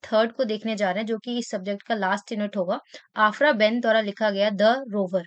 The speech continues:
ठीक है। ये वीडियो बहुत, अ, ज़्यादा इंपॉर्टेंट होने वाली है आपके लिए। इस वीडियो में हम समरी के साथ-साथ ऐसे मेन पॉइंट्स पे फोकस करेंगे, जिससे आपको किसी भी क्वेश्चंस के आंसर को फ्रेम करने में आसानी होगी। ये वीडियो सेमेस्टर सेकंड के स्टूडेंट्स के लिए होने वाली है।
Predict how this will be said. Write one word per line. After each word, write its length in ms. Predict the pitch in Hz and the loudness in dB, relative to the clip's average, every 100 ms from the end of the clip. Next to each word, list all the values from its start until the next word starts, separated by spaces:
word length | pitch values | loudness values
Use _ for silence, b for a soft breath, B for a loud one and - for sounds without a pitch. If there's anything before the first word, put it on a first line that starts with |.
| - | -6
ठीक 140 | 233 240 | -8 -4
है। 60 | |
ये 100 | 240 | -2
वीडियो 280 | 220 233 269 | -2 -2 -2
बहुत, 380 | 220 214 269 269 | 0 -2 -2 -2
अ, 160 | 202 | -4
ज़्यादा 360 | 185 190 180 208 | -4 -4 -4 -2
इंपॉर्टेंट 520 | 240 220 208 202 214 | -2 -2 -2 -2 -6
होने 180 | 220 196 | -6 -4
वाली 200 | 208 196 | -2 -2
है 60 | 202 | -2
आपके 240 | 190 190 | -4 -8
लिए। 160 | 190 247 _ B B - | -10 -10 _ B B -10
इस 140 | 254 | -4
वीडियो 200 | 285 277 | 2 2
में 100 | 277 | 2
हम 100 | 311 | 0
समरी 380 | 285 220 226 262 | 0 -2 0 -2
के 100 | 277 | -2
साथ-साथ 400 | 269 214 208 240 - | -2 -2 -2 -6 -2
ऐसे 300 | 220 208 269 | -4 -2 -2
मेन 320 | 233 220 240 - | -2 -2 -4 -2
पॉइंट्स 280 | 208 226 - | -2 -2 -4
पे 60 | 262 | -6
फोकस 380 | 247 185 233 233 | -4 -6 -6 -4
करेंगे, 380 | 220 202 190 | -2 -2 -4
जिससे 320 | 240 226 - 240 | -4 -6 -4 -4
आपको 300 | 208 - 226 | -4 -6 -8
किसी 320 | 254 247 277 | -8 -6 -4
भी 100 | 302 | -4
क्वेश्चंस 380 | 254 240 226 220 | -6 -6 -6 -2
के 100 | 240 | -2
आंसर 280 | 202 202 | -2 -4
को 140 | 208 233 | -8 -8
फ्रेम 340 | - 214 220 | -6 -4 -4
करने 320 | 226 208 196 | -4 -6 -6
में 120 | 196 277 B B B | -6 -10 B B B
आसानी 420 | 220 220 208 196 202 | 2 2 2 0 -2
होगी। 220 | 185 190 | -4 -4
ये 160 | 214 | -4
वीडियो 240 | 220 233 285 | -2 -2 -4
सेमेस्टर 400 | 294 240 240 254 | -2 -4 -4 -6
सेकंड 400 | - 220 240 233 | -6 -6 -6 -4
के 80 | 233 | -6
स्टूडेंट्स 340 | - 202 202 | -6 -6 -6
के 100 | - | -6
लिए 100 | 196 | -4
होने 220 | 190 185 | -2 -2
वाली 220 | 180 175 | -4 -4
है। 80 | 185 | -8